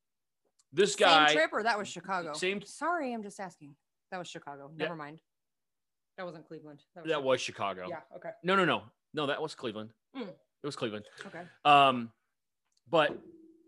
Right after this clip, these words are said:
Speaker 1: he, that's not a fraternity brother. That's just a different friend. That's a
Speaker 2: Oh.
Speaker 1: great story, too.
Speaker 2: Oh, okay.
Speaker 1: But so this fraternity brother friend of mine couple years older than me. He's, he lives in Cleveland, and he and his family, and he works for this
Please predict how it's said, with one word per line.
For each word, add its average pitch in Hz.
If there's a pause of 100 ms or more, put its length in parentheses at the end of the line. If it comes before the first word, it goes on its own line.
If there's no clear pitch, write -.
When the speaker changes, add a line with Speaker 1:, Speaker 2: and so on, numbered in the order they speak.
Speaker 1:
he, 160
that's 135
not 127
a -
fraternity 98
brother. 95
That's 120
just -
a 98
different -
friend. 101
That's 107
a 165
Speaker 2:
Oh. -
Speaker 1:
great 175
story, 120
too. 117
Speaker 2:
Oh, 151 (140)
okay. -
Speaker 1:
But 156 (420)
so 165
this 151 (160)
fraternity 202
brother 151
friend 139
of 127
mine 123 (1200)
couple 165
years 151
older 143
than 131
me. 120 (680)
He's, - (200)
he 143
lives 180
in 135
Cleveland, 104 (460)
and 123 (320)
he 156
and 156
his 160
family, 131 (580)
and 135
he 147
works 196
for -
this 160